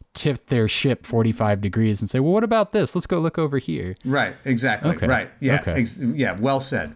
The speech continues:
Speaker 2: Very well said. Thank you. Yeah, that's exactly, it's, it's, it's, it's, "Okay, what," you know.
Speaker 1: <laughs>
Speaker 2: And, and, and it, and it's also, and this is something that only comes with time, quite frankly, is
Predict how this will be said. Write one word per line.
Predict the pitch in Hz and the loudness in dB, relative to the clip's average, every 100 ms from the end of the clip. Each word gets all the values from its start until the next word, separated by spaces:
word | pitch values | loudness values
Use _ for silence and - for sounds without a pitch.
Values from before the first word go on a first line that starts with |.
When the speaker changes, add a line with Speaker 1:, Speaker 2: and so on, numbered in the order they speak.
| - | -6
Speaker 2:
Very | 113 135 131 | 0 2 2
well | 113 104 | 2 0
said. | - 85 | -4 -6
Thank | - 113 - | -2 -2 -2
you. | 80 - _ _ _ | -8 -12 _ _ _
Yeah, | 110 | -4
that's | 101 117 | -2 -2
exactly, | 110 104 110 117 110 | -2 -2 -2 -2 -8
it's, | - | -6
it's, | 127 - - | -8 -8 -6
it's, | 110 - - | -6 -6 -8
it's, | 110 - - | -6 -4 -6
"Okay, | 120 156 - 165 160 165 160 | -4 -8 -8 -8 -8 -8 -8
what," | 143 123 123 131 147 151 147 147 151 139 | -6 -4 -2 -2 -2 0 2 2 2 2
you | 110 | 0
know. | 92 82 - - - | 0 -6 -12 -20 -4
Speaker 1:
<laughs> | 135 202 - 208 101 - _ - | 0 2 2 0 0 -4 _ -6
Speaker 2:
And, | 117 113 | -4 0
and, | 127 117 | 0 2
and | 127 127 | 2 2
it, | 131 | 2
and | 127 120 | 2 2
it's | 117 | 2
also, | 139 131 135 120 113 113 - _ _ _ _ _ _ - | 0 0 2 2 0 -4 -14 _ _ _ _ _ _ 0
and | 113 | 2
this | 156 165 | 2 0
is | 131 | -2
something | 135 113 | 2 2
that | 107 | 2
only | 107 101 | -2 -2
comes | 117 95 | -4 -4
with | 90 | -10
time, | - 143 131 | -4 0 2
quite | 113 90 | 0 -2
frankly, | 117 104 98 90 | -4 -6 -6 -8
is | 82 | -8